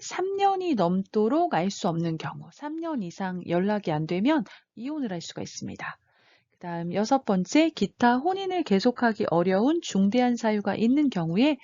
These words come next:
재판을 통해서 이혼을 하도록 하고 있습니다. 그래서 일 번은 맞는 것이고요. 자, 이 번, 재판상 이혼의 경우 각 지방의 고등법원에서 담당한다 말했는데요.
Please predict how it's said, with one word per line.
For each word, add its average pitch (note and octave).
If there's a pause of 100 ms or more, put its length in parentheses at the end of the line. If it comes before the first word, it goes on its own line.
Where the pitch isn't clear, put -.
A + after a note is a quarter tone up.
(300)
재판을 E4+
통해서 F#3+
이혼을 G3
하도록 G#3
하고 A3+
있습니다. - (380)
그래서 G#1 (500)
일 C4+
번은 G3
맞는 E3+
것이고요. A3
자, -
이 B3
번, F3+
재판상 E4
이혼의 C#4
경우 A3+
각 G#3+
지방의 A3
고등법원에서 A#3
담당한다 G3+
말했는데요. E3+